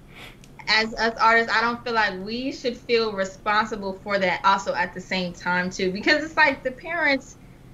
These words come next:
they, they either, they have the choice to let you listen to it or not. So at the same time,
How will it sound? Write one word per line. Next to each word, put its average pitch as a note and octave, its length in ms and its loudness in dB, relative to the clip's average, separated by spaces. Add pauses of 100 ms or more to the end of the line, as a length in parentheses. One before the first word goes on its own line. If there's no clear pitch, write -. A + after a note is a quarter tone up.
(540)
they, C4+ 460 2
they C4+ 260 2
either, C#4 380 0
they C#4+ 100 4
have E4+ 280 -4
the - 60 -16
choice A4 200 -6
to C4 80 -6
let C4+ 260 -2
you C4 60 -12
listen B3+ 280 -8
to B3 160 -6
it A3+ 80 -4
or A3 80 -4
not. C#4 300 2
So A#3 100 -6
at G#3+ 200 -2
the G#3+ 80 -8
same A#3+ 280 -6
time, C4 380 0